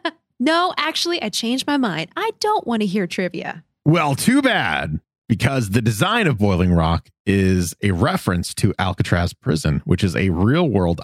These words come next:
Speaker 2: island prison in California.
Speaker 1: I thought so.
Speaker 2: It was also nicknamed The Rock.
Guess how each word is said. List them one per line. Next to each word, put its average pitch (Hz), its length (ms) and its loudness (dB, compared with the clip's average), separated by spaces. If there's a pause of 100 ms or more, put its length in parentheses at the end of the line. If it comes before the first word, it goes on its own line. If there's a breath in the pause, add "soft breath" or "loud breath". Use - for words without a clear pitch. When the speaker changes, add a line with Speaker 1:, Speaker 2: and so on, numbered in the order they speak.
Speaker 2:
island 123 320 2
prison 71 420 -4 (140)
in 80 340 0
California. 71 640 -2 (160)
Speaker 1:
I 285 160 0
thought 320 440 -4
so. 165 720 -6 (240)
Speaker 2:
It 107 60 -2
was 92 180 -2
also - 300 0
nicknamed 82 640 0 (200)
The 147 100 2
Rock. 180 340 0